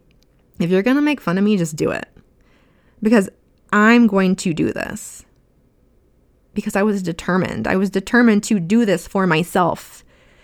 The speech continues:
And in this new year energy, I truly believed in myself. I truly believed that I was going to make it happen.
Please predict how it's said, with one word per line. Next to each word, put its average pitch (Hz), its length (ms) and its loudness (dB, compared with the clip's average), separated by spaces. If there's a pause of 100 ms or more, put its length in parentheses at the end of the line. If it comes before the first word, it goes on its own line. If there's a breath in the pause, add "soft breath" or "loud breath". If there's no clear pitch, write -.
(160 soft breath)
And 190 300 2
in 247 360 6
this 190 320 0
new 202 280 6
year 214 320 4
energy, 294 440 2
I - 120 0
truly 269 400 2
believed 226 480 0
in 190 80 0
myself. - 480 -4 (260 loud breath)
I 185 80 2
truly 269 340 0
believed 208 420 0
that 175 180 -4
I 226 160 -2
was 202 180 -2
going 226 320 4
to 185 140 -4
make 202 320 2
it - 60 -2
happen. 220 560 -2